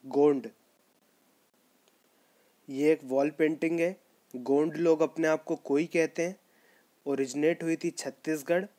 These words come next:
and अमरकंटक रीजन में। They depict Krishna on paintings along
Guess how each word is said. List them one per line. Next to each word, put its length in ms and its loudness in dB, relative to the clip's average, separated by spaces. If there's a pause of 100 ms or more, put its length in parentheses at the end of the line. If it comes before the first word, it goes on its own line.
and 160 -2
अमरकंटक 760 -4
रीजन 320 -6
में। 200 -6 (600)
They 280 2
depict 440 -4
Krishna 440 -4 (200)
on 160 -4 (100)
paintings 400 0 (580)
along 340 2